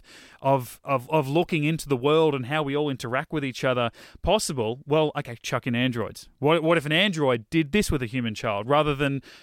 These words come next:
you know, another group of people took an orphan away and, and tries to establish a new euphoric sort of, you know, uh, future or, or city or something? I don't know. I just felt like it's a new, it's, it's the next step of storytelling in a way where we are introducing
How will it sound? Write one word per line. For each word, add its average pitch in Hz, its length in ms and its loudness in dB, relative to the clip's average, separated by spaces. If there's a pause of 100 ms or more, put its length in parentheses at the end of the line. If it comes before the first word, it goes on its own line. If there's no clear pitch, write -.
you 139 140 0
know, 127 140 2
another 143 320 2
group 143 200 0
of 143 120 -6
people 185 320 -4
took 139 240 -6
an 131 80 -2
orphan 147 320 0
away 120 320 -2
and, 120 120 -4
and 117 160 -4
tries 123 300 0
to 131 100 -8
establish 120 480 -4
a 123 60 -2
new 120 180 -2
euphoric 123 560 -4
sort 127 220 -6
of, 110 180 -8 (300)
you 127 140 0
know, 117 220 2
uh, 123 280 0
future 139 460 -2
or, 113 120 0
or 120 220 -4
city 208 320 0
or 110 60 0
something? 170 360 0
I 147 60 2
don't 202 120 2
know. 220 140 4
I 156 60 4
just 160 180 -4
felt 175 140 2
like 160 140 0
it's 147 120 -2
a 151 60 0
new, 156 240 0
it's, - 320 -4
it's 156 160 -4
the 165 80 -4
next 165 220 0
step 151 240 0
of 131 200 -2 (540)
storytelling 180 640 4
in 120 80 0
a 120 40 2
way 120 220 2
where 123 140 2
we 123 140 2
are 185 200 2
introducing 120 720 -2